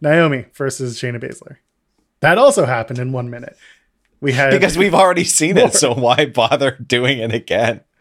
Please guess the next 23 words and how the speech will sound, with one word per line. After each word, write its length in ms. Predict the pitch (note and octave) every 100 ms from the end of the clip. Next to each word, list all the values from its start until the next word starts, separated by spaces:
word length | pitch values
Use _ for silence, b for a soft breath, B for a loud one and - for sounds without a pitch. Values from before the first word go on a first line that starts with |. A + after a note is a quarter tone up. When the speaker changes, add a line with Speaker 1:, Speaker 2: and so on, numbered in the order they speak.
| -
Speaker 1:
It 140 | C#4+
just 540 | - A#3 A3 D4+ A3 -
doesn't 340 | E3 E3+ G3+
work. 300 | B3 C4 - B B -
Uh, 360 | F3+ G3 G#3
she's 260 | F3+ - F#3
like, 220 | G#3+ G3+
"I, 160 | F3 F#3+
this 240 | F3+ F3
is 160 | E3 D#3+
all 140 | F3
I 40 | F#3+
want 200 | G3+ G3+
for 80 | G3
Christmas 420 | A3+ G#3+ G3 E3+
is 100 | E3+
you, 100 | G#3
Sonya 300 | F#3 D3+ C3+
Deville." 280 | B2+ B2+ B2
And 120 | B2
Deville's 340 | C3 C3 D#3+ D3
like, 200 | C3 C3+
"Ah, 260 | F#3 F3+